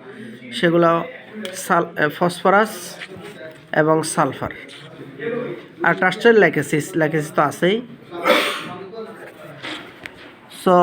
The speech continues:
আমি ল্যাকেসিসকে বাদ দিয়ে দিলাম। ল্যাকেসিস রোগী গরম কাতর হয়, খুবই বদমেজাজি হয়, খুবই রাগী হয় এবং ধর্মীয় বিষয়ে খুবই উন্মাদনা থাকে তার, কিন্তু আমার পেশেন্টের এ-, এসব কিছু নাই।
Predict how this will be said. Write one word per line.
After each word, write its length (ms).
আমি 120
ল্যাকেসিসকে 520
বাদ 200
দিয়ে 140
দিলাম। 360
ল্যাকেসিস 540
রোগী 180
গরম 260
কাতর 280
হয়, 140
খুবই 280
বদমেজাজি 520
হয়, 180
খুবই 240
রাগী 300
হয় 220
এবং 260
ধর্মীয় 400
বিষয়ে 400
খুবই 220
উন্মাদনা 720
থাকে 260
তার, 200
কিন্তু 200
আমার 140
পেশেন্টের 400
এ-, 260
এসব 280
কিছু 200
নাই। 240